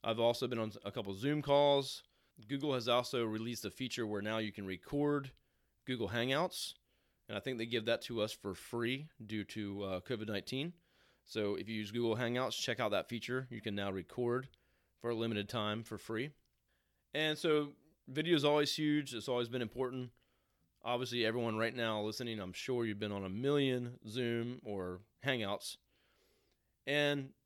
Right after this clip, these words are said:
just think of ways you can use it to your benefit. I've also had a company happy hour on a Friday afternoon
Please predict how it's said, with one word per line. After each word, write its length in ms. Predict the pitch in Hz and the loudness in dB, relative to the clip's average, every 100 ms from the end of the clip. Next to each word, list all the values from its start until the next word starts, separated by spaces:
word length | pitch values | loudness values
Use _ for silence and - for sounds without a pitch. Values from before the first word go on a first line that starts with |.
| _ _ _ _ 156 | _ _ _ _ -4
just 120 | 160 | 2
think 140 | 190 | 4
of 80 | 190 | 6
ways 240 | 185 170 | 6 6
you 80 | 160 | 2
can 100 | 156 | 0
use 160 | 139 135 | 0 -2
it 100 | 120 | -2
to 60 | |
your 120 | 131 120 | -2 0
benefit. 380 | 113 95 82 - - | -2 -2 -6 -6 -2
I've 140 | 117 | 4
also 240 | 143 147 135 | 4 4 2
had 180 | 131 | 4
a 160 | 113 104 | 4 2
company 380 | - 143 123 110 | 0 -2 0 2
happy 400 | 127 127 139 131 | 4 4 6 6
hour 400 | 123 123 120 123 _ - | 6 4 0 -6 _ -12
on 120 | 120 | -8
a 40 | 95 | -4
Friday 340 | - 117 110 | 2 4 4
afternoon 540 | 92 98 131 170 175 | 0 -2 2 2 2